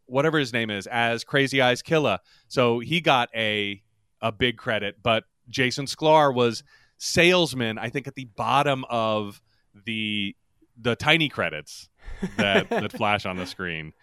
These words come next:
Speaker 2: Oh my
Speaker 1: So,
Speaker 2: God.
Speaker 1: yeah, I was kinda bummed for him. I'm like, "Come on, that's a Sklar." People knew the Sklars at this point, right?
Speaker 2: <laughs>
Speaker 1: Maybe not. Uh, yeah, so I don't think we have, uh, I don't think we have any homework.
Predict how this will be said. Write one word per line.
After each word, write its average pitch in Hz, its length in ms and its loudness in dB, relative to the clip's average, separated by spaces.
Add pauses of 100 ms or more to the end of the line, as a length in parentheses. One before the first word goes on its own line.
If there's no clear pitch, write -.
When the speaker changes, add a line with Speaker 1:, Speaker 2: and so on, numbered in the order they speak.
(160)
Speaker 2:
Oh 143 100 -6
my 143 40 -4
Speaker 1:
So, 113 260 2
Speaker 2:
God. 95 360 -2
Speaker 1:
yeah, 135 300 6
I 117 40 6
was 135 100 2
kinda 151 180 0
bummed 151 280 0
for 113 120 -6
him. 98 100 -8
I'm 110 80 -8
like, 123 140 -10
"Come 370 120 -6
on, 120 460 -4 (260)
that's 330 140 -10
a 359 40 -4
Sklar." 165 720 2 (320)
People 320 200 -2
knew 165 100 0
the 131 100 -4
Sklars 127 420 0
at 113 80 -10
this 117 120 -8
point, 123 260 -6
right? 170 380 -4
Speaker 2:
<laughs> 202 480 -18
Speaker 1:
Maybe 98 200 -8
not. 80 280 -6 (520)
Uh, 120 240 -2
yeah, 143 240 4
so 170 180 4
I 160 140 8
don't 190 180 4
think 190 140 -2
we 175 100 2
have, 165 300 4
uh, 156 360 4 (100)
I 143 140 -6
don't 156 100 -2
think 160 120 -6
we 160 80 -2
have 156 140 2
any 170 120 -2
homework. 92 440 -8